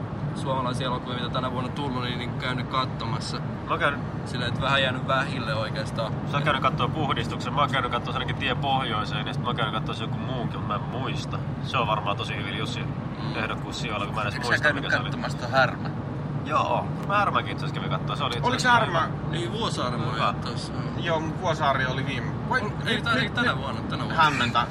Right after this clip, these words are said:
Speaker 4: nyt hämmentää.
Speaker 2: Hämmentä,
Speaker 4: Oliko
Speaker 2: hämmentä.
Speaker 4: Vuosaari ehdokkuuksia viime vuonna?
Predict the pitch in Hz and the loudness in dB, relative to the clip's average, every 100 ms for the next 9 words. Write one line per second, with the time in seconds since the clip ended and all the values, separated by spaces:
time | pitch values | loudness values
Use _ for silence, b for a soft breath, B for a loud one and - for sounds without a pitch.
0 | - 214 - 170 135 113 - - - 147 | 0 0 4 4 6 0 2 0 0 0
1 | 175 - 151 151 143 190 170 160 139 127 | 2 4 4 6 6 6 6 6 6 4
2 | 127 131 143 131 123 110 110 120 127 113 | 2 4 4 4 2 0 0 0 2 0
3 | 101 104 101 101 | 0 0 0 0